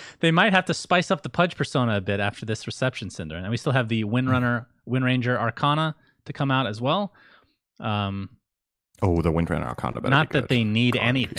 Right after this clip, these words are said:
Speaker 2: so
Speaker 1: 'cause
Speaker 2: good.
Speaker 1: we're already gonna break last year's record at this stage. So, uh,
Speaker 2: You could still take pride in doing a good job, you know?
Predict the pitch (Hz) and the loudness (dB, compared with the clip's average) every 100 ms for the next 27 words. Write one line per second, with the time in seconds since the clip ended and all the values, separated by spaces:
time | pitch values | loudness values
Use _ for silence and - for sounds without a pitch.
0 | - - - - 101 - - 107 107 117 | -4 -2 -4 -4 -6 -6 -8 -6 -2 0
1 | 117 113 117 101 117 120 127 127 - 147 | 0 0 -2 0 0 0 -4 -4 -4 -4
2 | 143 143 - - 269 139 - 151 147 135 | -4 -6 -12 -18 -6 -6 -4 -8 -8 -14
3 | _ 131 - 135 - 127 135 - - - | _ -10 -8 -10 -8 -6 -6 -8 -12 -12
4 | 95 104 - - - - - _ - - | -10 -12 -16 -20 -20 -20 -20 _ -20 -20
5 | - 92 92 92 127 - 107 117 104 - | -12 -8 -6 -4 -4 -4 0 4 4 4
6 | 92 - 92 92 92 92 90 87 90 80 | 2 2 4 4 4 2 2 2 2 0
7 | - 82 82 - 87 | 0 0 0 -2 -2